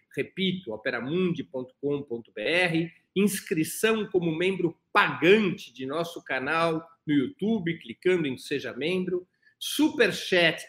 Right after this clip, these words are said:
e super sticker durante nossas transmissões ao vivo. Valeu, valeu demais quando estiverem assistindo aos nossos vídeos gravados e o Pix a qualquer momento.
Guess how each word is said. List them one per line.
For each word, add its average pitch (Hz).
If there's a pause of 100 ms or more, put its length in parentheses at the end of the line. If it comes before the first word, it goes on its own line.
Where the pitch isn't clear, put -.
e 269
super 208
sticker 147
durante 160
nossas 139
transmissões 120
ao 117
vivo. 196 (360)
Valeu, 214
valeu 190
demais 170
quando 175
estiverem 180
assistindo 190
aos 160
nossos 156
vídeos 120 (220)
gravados 202 (520)
e 180
o 294
Pix -
a 185
qualquer 180
momento. 135